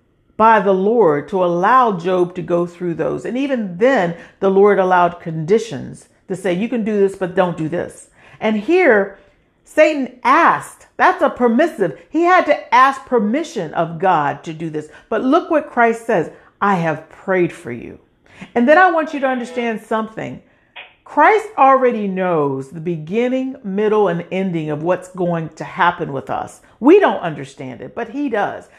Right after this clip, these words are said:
That's why you see him constantly going to the Father in prayer, waking up early and interceding and praying and praying and praying. And you see that even when he talks about in Luke,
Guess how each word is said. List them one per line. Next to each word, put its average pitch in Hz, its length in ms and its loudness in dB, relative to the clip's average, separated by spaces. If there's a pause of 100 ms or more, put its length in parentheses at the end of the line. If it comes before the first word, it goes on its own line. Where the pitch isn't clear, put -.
That's 330 240 -4
why 302 140 0
you 254 200 -2
see 254 320 -4
him 226 120 0
constantly 262 800 -2 (240)
going 285 300 4
to 285 120 -8
the 226 100 -2
Father 226 440 2
in 185 100 -6
prayer, 180 500 0 (120)
waking 285 400 2
up 254 200 -2
early 233 420 4
and 190 260 -4
interceding 262 800 -4
and 170 180 -8
praying 262 460 0
and 165 140 -10
praying 247 360 -2
and 160 140 -8
praying. 269 420 -4 (240)
And 240 180 2
you 277 100 2
see 320 220 -4
that 247 240 0
even 302 380 0
when 277 140 4
he 269 100 2
talks 262 360 2
about 226 380 2
in 214 160 -4
Luke, 254 340 -4